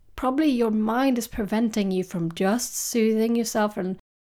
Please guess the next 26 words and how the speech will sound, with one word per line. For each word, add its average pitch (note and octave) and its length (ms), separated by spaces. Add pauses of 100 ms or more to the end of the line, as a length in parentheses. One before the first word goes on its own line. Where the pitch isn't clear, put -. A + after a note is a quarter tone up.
settling A#3+ 440
back A3 240
down G#3+ 300
and A3 160
doing G#3+ 300
the G#3 60
normal G3+ 280
human G3+ 380
things G3 280
you G3 120
were F#3+ 240
gonna F#3 280
do, E3+ 380
like G3+ 180
eating F#3+ 320
your F3 120
lunch E3 340
calmly E3+ 340
in - 80
the F#3 80
park. - 440 (1120)
Instead, A#3 520
our G3+ 100
brain G3+ 640
rehashes F#3 800
things, - 560